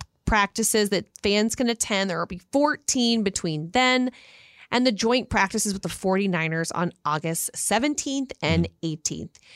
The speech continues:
Speaker 1: There are free tickets, and there are also tickets to purchase. The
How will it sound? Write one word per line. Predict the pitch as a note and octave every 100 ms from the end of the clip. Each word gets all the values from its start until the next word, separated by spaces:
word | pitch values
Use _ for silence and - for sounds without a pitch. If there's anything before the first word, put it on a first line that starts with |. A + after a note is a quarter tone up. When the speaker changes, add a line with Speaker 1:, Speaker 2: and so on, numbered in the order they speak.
| -
Speaker 1:
There | - G3+
are | F#3
free | - - E4+
tickets, | F#4 F#4+ F#4 F4+ F4+ -
and | A#3
there | A3 G#3
are | - -
also | B3 D4 D4+
tickets | D4+ B3+ A#3+ A3+ -
to | -
purchase. | F#3+ - B3 - B3+ B3+ - - - _
The | F#3+